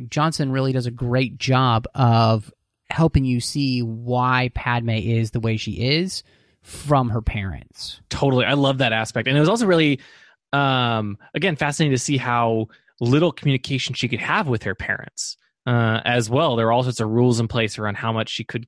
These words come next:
Speaker 2: could or could not contact them. Uh, I think during the, the, uh, election, they, they obviously had to, like, they don't know Padme's real identity in the, in the movie, right? We, we never really think about how you s-,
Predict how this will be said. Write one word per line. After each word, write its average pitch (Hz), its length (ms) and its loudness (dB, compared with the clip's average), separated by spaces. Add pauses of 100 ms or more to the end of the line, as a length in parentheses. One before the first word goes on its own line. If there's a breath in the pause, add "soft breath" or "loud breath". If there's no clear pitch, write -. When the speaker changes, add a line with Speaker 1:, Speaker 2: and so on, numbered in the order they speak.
Speaker 2:
could 127 160 0
or 113 60 -2
could - 160 -8
not 101 120 -8
contact 127 600 -2
them. 104 480 -4 (500 soft breath)
Uh, 104 200 -6
I 104 60 -4
think 117 200 -8
during 117 240 0
the, 104 260 -6 (380 soft breath)
the, 110 320 -4
uh, 101 340 -4
election, 107 380 -6
they, 104 180 -2 (220)
they 110 80 -4
obviously 110 260 -4
had 107 160 -6
to, 98 160 -4
like, 104 140 -12 (180)
they 127 160 0
don't 147 140 2
know 123 100 2 (240)
Padme's 120 380 -4
real 117 160 2
identity 113 400 0
in 101 100 -2
the, 98 140 -6 (200)
in 113 120 -4
the 104 80 -4
movie, 123 580 4
right? 110 160 2
We, 139 80 0 (160 loud breath)
we 180 60 -6
never 269 120 2
really 202 140 4
think 175 220 -4
about 90 200 -2
how 110 300 0 (640 soft breath)
you 147 80 4
s-, - 140 -2